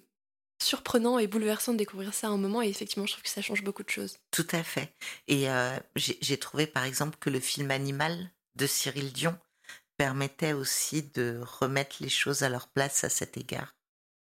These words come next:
Speaker 1: Alors, je t'avoue que je ne l'ai pas encore vu, <laughs> mais c'est sur la to-do list.
Speaker 2: Eh ben, tu me raconteras.
Speaker 1: <laughs> Ça marche.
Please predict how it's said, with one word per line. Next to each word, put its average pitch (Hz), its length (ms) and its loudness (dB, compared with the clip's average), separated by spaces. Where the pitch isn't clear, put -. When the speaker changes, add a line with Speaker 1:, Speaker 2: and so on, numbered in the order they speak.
Speaker 1:
Alors, 208 180 2
je - 60 -4
t'avoue 226 180 0
que 233 60 -2
je 240 60 4
ne 208 80 6
l'ai 196 100 0
pas 226 120 -2
encore 240 260 0
vu, 208 220 -2
<laughs> 254 800 4
mais 233 160 4
c'est 269 120 -4
sur 269 160 0
la 262 140 4
to-do 254 220 -2
list. 220 320 -4
Speaker 2:
Eh 139 80 2
ben, - 140 2
tu - 160 0
me 151 80 2
raconteras. 160 520 2
Speaker 1:
<laughs> 262 400 4
Ça 226 100 2
marche. 208 340 -2